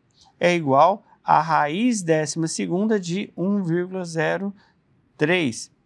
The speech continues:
menos um. O que que a gente precisa fazer agora? A gente precisa resolver o que tá dentro do,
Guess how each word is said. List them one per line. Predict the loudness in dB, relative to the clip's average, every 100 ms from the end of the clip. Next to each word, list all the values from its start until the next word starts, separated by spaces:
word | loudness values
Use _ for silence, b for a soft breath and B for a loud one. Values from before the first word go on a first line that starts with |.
| _
menos | -6 -4 -2 -4 -8 -6
um. | -2 -2
O | -2 _ _ _ _ _ b b b
que | -4 0
que |
a | 2
gente | 0 -4
precisa | -2 2 4
fazer | 6 6 4
agora? | 6 6 6 2 -6
A |
gente | -4 -4
precisa | -6 -4 -2 0
resolver | 2 2 0 0 2 2
o | 2
que |
tá | 2
dentro | 4 2 -2
do, | 0 0